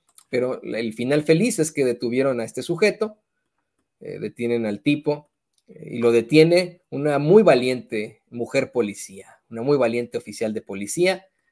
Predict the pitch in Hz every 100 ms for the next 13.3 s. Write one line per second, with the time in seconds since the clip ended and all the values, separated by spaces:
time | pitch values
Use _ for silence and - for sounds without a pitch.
0 | _ - - - - - 143 127 135 135
1 | 110 107 120 113 110 95 95 107 - 107
2 | _ _ - - 113 107 117 110 113 -
3 | _ - 131 143 147 180 185 180 170 165
4 | 160 160 156 151 139 139 131 _ - 113
5 | 110 117 - 131 131 123 117 123 127 127
6 | 131 131 135 _ _ _ _ _ - 120
7 | 123 117 120 120 135 143 135 131 131 135
8 | 127 113 107 117 107 113 120 113 104 101
9 | 98 - 117 113 113 113 120 117 107 101
10 | 110 104 107 113 117 - 117 113 120 123
11 | 120 - 101 92 120 117 117 113 117 107
12 | 104 98 104 110 117 110 120 127 123 165
13 | 180 -